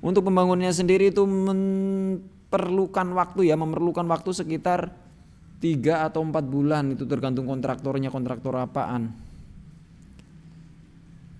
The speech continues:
Untuk membangun bendungan, untuk membangun ini segala macem, instalasinya itu nggak mudah. Nih yang lucu lagi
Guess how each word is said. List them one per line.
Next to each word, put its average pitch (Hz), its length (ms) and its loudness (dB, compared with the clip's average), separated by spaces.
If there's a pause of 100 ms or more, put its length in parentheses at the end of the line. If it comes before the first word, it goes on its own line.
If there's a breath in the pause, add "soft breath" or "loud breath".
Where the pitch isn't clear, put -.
(440)
Untuk 123 240 -2
membangun 123 400 4
bendungan, 123 560 4
untuk 127 160 -2
membangun 117 400 0
ini 123 160 0
segala 120 320 0
macem, 120 480 -4 (960 soft breath)
instalasinya 117 800 -2
itu 135 320 -4
nggak 123 400 -2
mudah. 123 720 0
Nih 143 640 0
yang 139 160 -2
lucu 135 240 0
lagi 127 400 0